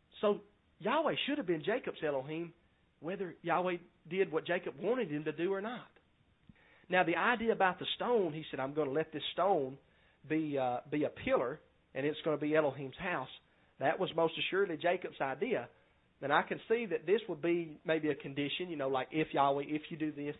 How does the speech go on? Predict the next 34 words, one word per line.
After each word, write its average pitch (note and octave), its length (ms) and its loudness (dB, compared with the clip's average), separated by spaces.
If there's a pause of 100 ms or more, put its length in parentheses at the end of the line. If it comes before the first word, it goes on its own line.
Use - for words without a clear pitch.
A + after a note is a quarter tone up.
then F3 180 4
I'll D3 300 0 (140)
let - 200 -2
this D#3 120 -6
stone C3+ 260 -4
be C#3 140 -4
a - 40 -2
pillar." D#3+ 320 -4
I A3 140 0
can G#3+ 160 -4
understand G3+ 540 -6
that B2+ 260 -8 (400)
from C3+ 160 -8
Jacob. B2 340 -4 (720)
But - 120 0
what E4 120 4
about D#4 220 6
the B3 80 -2
tenth? A3+ 400 -2
Was D#3 140 -4
the E3+ 80 -8
tenth C4 260 -4
conditional? A3 500 -6
Should D3 220 -6
Ja-, G3+ 160 2 (320)
Jacob G3+ 300 6
have F3 200 2 (280)
tenths G3+ 340 6 (160)
or D3 140 -6
tithes D#3 500 4 (100)
anyway, G#3+ 520 0 (480)
even D#3+ 200 0
if F3+ 140 0
Yahweh F#3+ 400 8